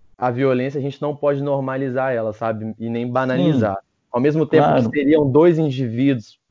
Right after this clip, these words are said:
Speaker 1: né, eventualmente
Speaker 2: Dois indivíduos,
Speaker 1: discutindo,
Speaker 2: mas sem
Speaker 1: brigando
Speaker 2: levar, isso
Speaker 1: separados.
Speaker 2: que eu falei, fora de dia do jogo, sem ter esse contexto de jogo, sem tá colocando o nome da camisa ali em cima, tendo um motivo,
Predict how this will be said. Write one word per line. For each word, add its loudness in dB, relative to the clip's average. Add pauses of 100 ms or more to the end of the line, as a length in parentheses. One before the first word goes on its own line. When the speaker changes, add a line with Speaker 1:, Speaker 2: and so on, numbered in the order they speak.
Speaker 1:
né, -2
eventualmente 2
Speaker 2:
Dois -2
indivíduos, 2
Speaker 1:
discutindo, 4
Speaker 2:
mas -8
sem 0
Speaker 1:
brigando 2
Speaker 2:
levar, -6
isso -14
Speaker 1:
separados. 2
Speaker 2:
que -2
eu 2
falei, 2
fora -2
de -10
dia -6
do -8
jogo, 0
sem -6
ter -8
esse -8
contexto -4
de -2
jogo, -4 (380)
sem 0
tá 0
colocando -2
o -6
nome 0
da -6
camisa -4
ali -2
em 0
cima, -4 (200)
tendo 0
um 0
motivo, -4